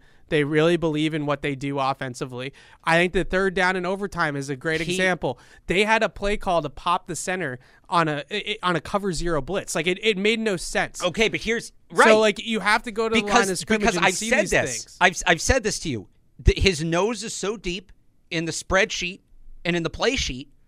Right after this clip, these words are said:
Speaker 1: And
Speaker 2: that
Speaker 1: that's
Speaker 2: he
Speaker 1: why I
Speaker 2: loses
Speaker 1: don't
Speaker 2: track
Speaker 1: think
Speaker 2: of what's going on in the game.
Speaker 1: I don't, maybe, but I just, I don't
Speaker 2: And
Speaker 1: think that he's
Speaker 2: I
Speaker 1: found
Speaker 2: think
Speaker 1: the right quarterback because
Speaker 2: Evan, he in, in
Speaker 1: the
Speaker 2: eighteen,
Speaker 1: quarterback will
Speaker 2: in eighteen, he had an M V, he had the M V P.
Speaker 1: It, Alex, a quarterback will get to the line of scrimmage and see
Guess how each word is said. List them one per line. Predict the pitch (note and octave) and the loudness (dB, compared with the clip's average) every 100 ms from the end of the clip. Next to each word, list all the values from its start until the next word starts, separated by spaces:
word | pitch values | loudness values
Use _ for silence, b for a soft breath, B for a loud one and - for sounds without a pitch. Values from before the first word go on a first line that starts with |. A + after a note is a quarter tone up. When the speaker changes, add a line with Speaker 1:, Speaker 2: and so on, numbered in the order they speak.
| _ - | _ -4
Speaker 1:
And | G3+ | 2
Speaker 2:
that | G3 | 4
Speaker 1:
that's | G3+ | 2
Speaker 2:
he | D#3+ | 4
Speaker 1:
why | G#3+ G#3+ | 4 6
I | |
Speaker 2:
loses | G#3 | 4
Speaker 1:
don't | G3+ | 2
Speaker 2:
track | G3+ F#3 | 6 6
Speaker 1:
think | F#3+ | 4
Speaker 2:
of | E3 | 2
what's | E3+ - | -2 -2
going | F3+ | 0
on | E3 E3+ | 2 0
in | E3+ | 0
the | |
game. | E3 D#3+ A2+ - | -2 -2 -6 0
Speaker 1:
I | G3 | 2
don't, | G#3 - - - | 2 0 -12 -14
maybe, | G#3 G#3 A#3+ C#3 D#3+ - | 0 2 2 0 -8 -4
but | F3 | 0
I | F3 | 2
just, | G3 G#3 - | 2 0 -4
I | F3 G3+ | 0 2
don't | A3+ | 4
Speaker 2:
And | F#3+ | 2
Speaker 1:
think | G3 | 2
that | G#3+ | -2
he's | G3+ G#3 | 4 4
Speaker 2:
I | G3 | 4
Speaker 1:
found | F#3 | 2
Speaker 2:
think | F#3+ | 0
Speaker 1:
the | F3+ | -2
right | E3+ | -4
quarterback | D#3+ D#3+ D3 C3+ A#2+ - | -4 -6 -4 -6 -8 -8
because | D#3 E3+ D3 b b b _ _ - _ G#3 | -6 -4 -4 b b b _ _ -20 _ 4
Speaker 2:
Evan, | A3 | 4
he | F3 G#3+ | 2 -4
in, | G#3 - G3 - | -6 -4 -6 -2
in | G3+ | 0
Speaker 1:
the | G3+ | 0
Speaker 2:
eighteen, | A3 | 4
Speaker 1:
quarterback | A3 A#3+ B3 G#3+ G3+ F#3+ | 6 6 6 6 6 2
will | E3+ G3+ G#3 | -6 0 2
Speaker 2:
in | A#3+ | 4
eighteen, | C#4+ - C#4+ C#4+ | 2 0 -2 0
he | |
had | A3+ | 2
an | A#3 | 2
M | A3 | -2
V, | G#3+ | -2
he | G#3 | -2
had | G#3 | 0
the | A#3 | 0
M | G3 | -2
V | F3 | -4
P. | - E4+ D#3+ _ - - - | -2 -2 -4 _ -20 -10 -2
Speaker 1:
It, | A3+ - - - | -2 -4 -18 0
Alex, | G3+ C#3 - | 2 2 -4
a | G3+ | -6
quarterback | - A#3 B3+ A#3 G#3+ G#3+ | 2 4 4 4 0 0
will | G3 | -2
get | D#3+ G3 | -2 -4
to | - | -2
the | G#3 | -2
line | F#3+ F#3+ | 0 -2
of | D#3+ | -2
scrimmage | - G3+ F#3 D3+ | -6 -4 -4 -4
and | D#3+ C#3 | -4 -4
see | - A3 F#3 | -4 -4 -4